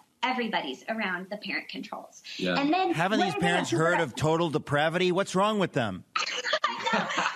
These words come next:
Speaker 2: Thank
Speaker 1: they're
Speaker 2: you.
Speaker 1: at school all day, you know, being molded by strangers. Their minds are being mold-,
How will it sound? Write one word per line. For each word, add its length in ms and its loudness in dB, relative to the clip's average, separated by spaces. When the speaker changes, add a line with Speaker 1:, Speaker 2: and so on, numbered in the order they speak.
Speaker 2:
Thank 220 0
Speaker 1:
they're 80 2
Speaker 2:
you. 80 -2
Speaker 1:
at 100 -14
school 200 -4
all 440 0
day, 320 0
you 180 -2
know, 260 2
being 280 2
molded 500 -2
by 220 2
strangers. 760 -4
Their 140 -6
minds 340 -2
are 80 -10
being 240 -4
mold-, 240 -6